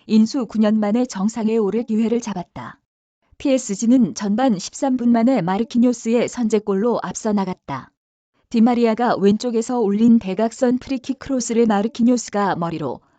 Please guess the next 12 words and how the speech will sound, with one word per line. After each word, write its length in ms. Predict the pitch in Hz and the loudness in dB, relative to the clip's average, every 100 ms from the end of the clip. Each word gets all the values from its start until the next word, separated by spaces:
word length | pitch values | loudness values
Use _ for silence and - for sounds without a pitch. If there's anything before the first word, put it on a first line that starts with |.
| - | -6
방향만 480 | 220 214 226 233 226 | -2 0 2 2 0
바꿔 480 | 180 - 226 196 | -4 -2 0 0
골대에 480 | - 220 214 226 233 | 0 -2 0 0 0
넣었다. 540 | 220 170 - 131 127 _ _ _ _ _ _ | -2 -6 -12 -16 -16 _ _ _ _ _ _
전반 400 | - 220 226 247 | -4 0 2 0
사십이 400 | 240 233 214 247 | -2 -6 -4 -4
분에는 440 | 214 185 151 151 117 _ _ - | -4 -4 -4 -8 -10 _ _ 0
디마리아가 640 | 226 226 220 208 247 - | 2 4 2 0 -2 -2
직접 360 | - - 247 - | -4 -6 -6 -4
추가 260 | - 240 | -4 -4
득점에 420 | 220 - 208 233 | -4 -4 0 0
나섰다. 640 | 214 165 170 _ 139 117 | 0 -6 -12 _ -14 -14